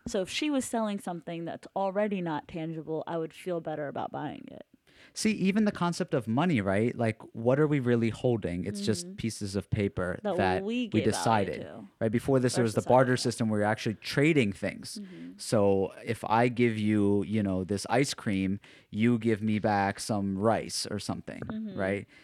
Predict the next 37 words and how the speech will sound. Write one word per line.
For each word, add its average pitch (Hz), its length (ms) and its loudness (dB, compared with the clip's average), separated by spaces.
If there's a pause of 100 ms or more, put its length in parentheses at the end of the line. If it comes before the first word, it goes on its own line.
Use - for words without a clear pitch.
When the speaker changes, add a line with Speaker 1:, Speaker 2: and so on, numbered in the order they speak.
(180)
Speaker 2:
Um, 98 520 2 (540)
so - 200 0
there 120 320 0
was 127 280 2
really, 120 380 2
like, 104 220 0
something 117 400 -2
that 101 160 -2
you're 104 160 -4
getting 107 380 0
to, 95 420 -2 (440)
uh, 90 280 -6
trade 113 680 0 (280)
that, 104 160 0
Speaker 1:
Right. - 200 -14
Speaker 2:
that 101 180 -4
somehow, 101 600 -2
you 110 160 -4
know, 98 100 -2
again, 98 300 -2
you're, 92 280 -4
you're 95 140 -10
comparing 104 420 -4
value. 90 600 0 (440)
But 101 440 2 (140)
then 113 360 0
we 120 80 0
came 110 220 -2
along 104 280 -2
with, 98 220 -4
"Oh, 127 160 0
we 101 140 -4
should 104 280 -6
give 113 420 -2 (180)
each 110 220 -8
other 95 260 -2
something, 95 760 -6